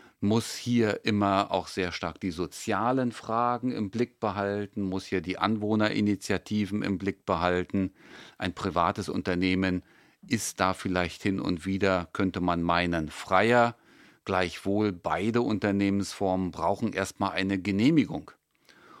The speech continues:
Und schon bei dem Thema Baugenehmigungsprozesse, nach welcher Art wird wie entschieden, vierunddreißig, B-Plan, was machen wir da, kommt das Bezirksamt ins Spiel und damit auch eine politische Debatte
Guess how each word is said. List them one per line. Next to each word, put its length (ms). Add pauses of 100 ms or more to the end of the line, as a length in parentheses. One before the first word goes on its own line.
(120)
Und 220
schon 400
bei 260
dem 260
Thema 600 (720)
Baugenehmigungsprozesse, 2000
nach 220
welcher 360
Art 320
wird 260
wie 140
entschieden, 680
vierunddreißig, 1040
B-Plan, 760
was 160
machen 260
wir 140
da, 340 (680)
kommt 220
das 120
Bezirksamt 580
ins 140
Spiel 380
und 240
damit 320
auch 200
eine 120
politische 520
Debatte 640